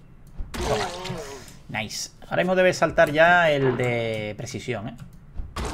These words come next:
Esto la verdad que es bastante, bastante rápido. De hecho, los martillos ya veis que son, eh, de armas contundentes, son muy buenas, ¿eh? Oh, qué bien.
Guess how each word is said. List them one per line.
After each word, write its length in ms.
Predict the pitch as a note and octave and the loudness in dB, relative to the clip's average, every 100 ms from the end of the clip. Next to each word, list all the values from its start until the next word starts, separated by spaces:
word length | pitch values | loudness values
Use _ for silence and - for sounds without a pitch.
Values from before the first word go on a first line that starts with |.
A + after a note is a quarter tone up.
| - - | -6 -4
Esto 160 | - | 0
la 80 | D3 | 2
verdad 220 | B2+ C#3 | 4 2
que 80 | C#3 | 0
es 60 | C3+ | -2
bastante, 680 | - C3 - B2 A2+ G#2+ | -2 -4 -2 -4 -2 -4
bastante 300 | G#2+ - C3 | -6 -6 -2
rápido. 200 | B2 A#2 | 0 0
De 80 | A2+ | 0
hecho, 140 | C#3 G#3 | 2 2
los 100 | E3 | 4
martillos 380 | C3+ E3+ F3+ | 2 2 2
ya 100 | C#3+ | 4
veis 140 | C3+ - | 2 0
que 100 | D3 | -4
son, 280 | - D#3+ G#3 - - - - C3+ | -4 -4 -6 -8 -8 -6 -4 0
eh, 220 | A#2+ A2+ | 0 0
de 100 | G#2+ | 2
armas 180 | C#3 F3 | 2 0
contundentes, 500 | G3 E3 C3+ C#3 - | -4 -2 -2 -2 -4
son 220 | D3 D3 | -4 -4
muy 120 | C#3+ | -4
buenas, 300 | B2+ D#3 G2+ | -2 -4 -4
¿eh? 80 | - - - - | -10 -14 -16 -12
Oh, 200 | E3 E3 | -12 -10
qué 100 | C#3 | -10
bien. 240 | E3+ | -8